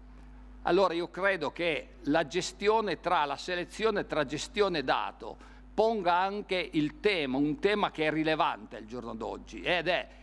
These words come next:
il rapporto tra la centralità dell'uomo e la centralità dell'elaboratore. Cosa fa l'uomo e cosa fa l'elaboratore?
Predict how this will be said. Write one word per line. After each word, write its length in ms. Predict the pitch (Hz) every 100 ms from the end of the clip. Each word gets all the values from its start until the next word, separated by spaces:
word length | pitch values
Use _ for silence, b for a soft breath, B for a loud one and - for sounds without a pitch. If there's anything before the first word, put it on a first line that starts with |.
| B
il 140 | 147
rapporto 680 | 170 196 - 208 180 135 135
tra 200 | 139 160
la 120 | 170
centralità 800 | - 185 165 160 170 175 156 226
dell'uomo 720 | 180 160 180 190 202 208 208 B B
e 100 | 151
la 120 | 151
centralità 720 | - 165 143 160 165 165 170
dell'elaboratore. 1080 | 165 143 139 135 131 117 - 107 92 - - B B B -
Cosa 360 | - 226 175 151
fa 200 | - 170
l'uomo 560 | 190 220 233 214 202
e 140 | 151 147
cosa 240 | 170 170
fa 300 | - 180 - -
l'elaboratore? 920 | 147 139 139 123 139 110 92 87